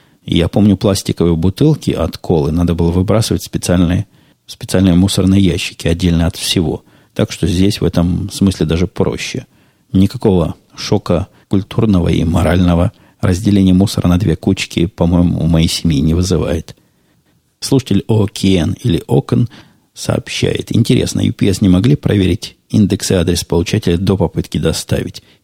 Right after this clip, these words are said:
Или ю пи эс не имеет по адресу узнавать индекс? Тем более, что первый раз индекс был указан правильно». Это он комментирует все мои злоключения с доставками табака. Меня тоже вот эта негибкость ю пи эса поразила. Они действуют очень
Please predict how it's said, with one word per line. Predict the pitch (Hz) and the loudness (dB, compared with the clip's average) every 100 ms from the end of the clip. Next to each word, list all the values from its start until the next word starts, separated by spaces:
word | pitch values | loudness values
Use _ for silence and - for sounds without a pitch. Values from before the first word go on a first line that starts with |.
| - | -4
Или | 101 | -2
ю | 101 | 0
пи | 117 | -2
эс | 104 | 0
не | 104 | 2
имеет | 98 101 95 | 4 4 2
по | - 92 | 0 0
адресу | 90 98 - | 0 -2 -2
узнавать | 87 90 90 95 | 0 2 2 0
индекс? | 87 78 - - - _ _ _ _ _ | -2 -2 -6 -12 -20 _ _ _ _ _
Тем | - 90 | -4 0
более, | 87 92 85 | 2 2 0
что | - | -2
первый | 95 113 113 | -2 0 2
раз | 104 98 | 2 0
индекс | 101 92 98 | 0 0 0
был | 85 71 | 0 0
указан | - 87 92 | 0 -2 -2
правильно». | - - - 85 | -2 -4 -2 -2
Это | - | 0
он | 110 | 0
комментирует | 95 95 95 - 87 | 2 2 2 0 -2
все | - 90 | 0 0
мои | 87 | 2
злоключения | 87 87 85 95 - 98 95 82 - _ _ _ _ | 0 -2 0 -2 0 0 2 0 -2 _ _ _ _
с | 82 | -2
доставками | 87 90 - 87 - 90 | 0 0 -2 -4 0 2
табака. | 92 92 92 95 - - - _ - | 2 0 0 0 -2 -4 -10 _ 0
Меня | 123 180 | 2 4
тоже | - 107 | 4 2
вот | 82 82 | 2 0
эта | 90 | 0
негибкость | 85 90 107 107 - 90 - | 2 4 4 2 0 -4 -4
ю | 92 | -6
пи | - 95 | -2 -2
эса | 85 82 | 0 -4
поразила. | - 87 82 87 120 185 - | -2 0 2 2 4 4 4
Они | 104 | 4
действуют | 101 98 - - | 4 0 0 -2
очень | 90 - 85 | -2 -2 -4